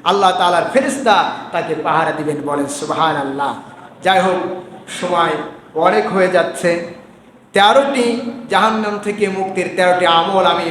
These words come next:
বলতে চেয়েছিলাম, বলতে পারলাম না, এজন্য দুঃখিত। আপনারা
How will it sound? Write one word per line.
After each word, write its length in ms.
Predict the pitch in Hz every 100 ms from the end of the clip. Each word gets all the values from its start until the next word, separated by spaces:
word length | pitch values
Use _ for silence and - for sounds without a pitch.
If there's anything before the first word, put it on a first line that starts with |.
| 160
বলতে 260 | 165 165 180
চেয়েছিলাম, 600 | 190 190 202 196 196 190 - - - - - 165
বলতে 240 | 170 - -
পারলাম 320 | 180 185 175
না, 100 | 170
এজন্য 280 | 170 180 175
দুঃখিত। 520 | 175 175 175 - 196 202 196 - - - -
আপনারা 640 | 170 190 190 190 180 175